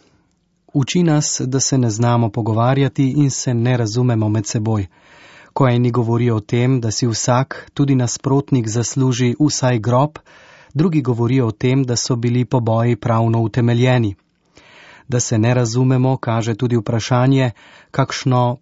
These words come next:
pravo dovoljuje pobijanje nemočnih, brez osnovnih pravnih zakonitosti, kot so sestavljena obtožnica, proces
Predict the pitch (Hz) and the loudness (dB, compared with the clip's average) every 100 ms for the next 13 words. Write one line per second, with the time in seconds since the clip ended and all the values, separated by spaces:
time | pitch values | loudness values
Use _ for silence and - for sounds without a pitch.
0 | - 117 123 127 120 113 113 117 117 127 | -6 0 2 2 0 -2 -2 0 0 2
1 | 120 - 113 110 131 120 113 107 113 123 | 0 -2 -4 0 2 2 0 0 2 2
2 | 117 113 - 139 127 - 113 143 120 113 | 0 -2 0 0 -2 -6 -2 0 0 -4
3 | - 135 135 123 104 - 123 123 107 104 | -2 0 2 0 -2 0 0 2 -2 -2
4 | 110 117 131 139 127 - 139 117 - - | -4 0 0 0 -2 0 0 0 -12 -20
5 | - - 160 - 139 127 - 135 - 127 | -18 -4 -2 0 -2 -2 0 -4 0 0
6 | 123 117 104 101 131 127 120 123 107 131 | 2 0 -2 -4 -2 0 0 -2 0 -2
7 | 120 104 _ - 117 - 135 123 - - | -2 -6 _ -6 -6 -2 -2 0 -4 -8